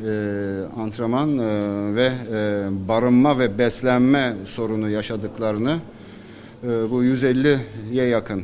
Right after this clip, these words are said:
yüz kırk üç, e, sporcunun, e, Kulüpler Birliğimiz tarafından Türkiye'de kulüplerimizin, e, altyapısında konuşlandırılmasının, e, mümkün olup olamayacağını sormuşlardı.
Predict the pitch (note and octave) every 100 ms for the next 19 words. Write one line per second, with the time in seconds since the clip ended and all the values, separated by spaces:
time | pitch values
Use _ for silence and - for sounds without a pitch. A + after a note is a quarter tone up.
0 | F#2 A2+ A2+ C3 A#2+ C3 - A2+ A2 A2
1 | G#2+ G#2 - - A#2 G#2+ A#2+ C3+ D#3 B2
2 | A2+ A2 G#2+ G2+ B2+ A#2+ C3 C3+ B2 B2
3 | A#2 A#2+ A#2+ A#2 A#2 B2+ - - B2 A#2
4 | A2+ A#2+ A2 A2 G2+ C3 A2+ - G#2+ G#2
5 | C3 D3+ D3 - - - - - - A#2+
6 | A#2+ B2+ A#2+ B2 A#2+ C3 A#2 A2+ A2 G#2+
7 | G2+ C3+ C3 - A2+ - - A#2+ A#2 A#2+
8 | G#2+ A2 B2 B2 B2+ A#2+ A#2+ A#2 A#2 A2+
9 | B2 B2+ D3 D#3 B2 A#2 A#2 A2+ A2 G#2+
10 | G#2 F2 - - - - - - B2 B2
11 | C3+ C3 C3 B2 B2+ B2 A#2+ B2 B2 A#2
12 | A2 F#2+ F#2+ G2+ G2 C#3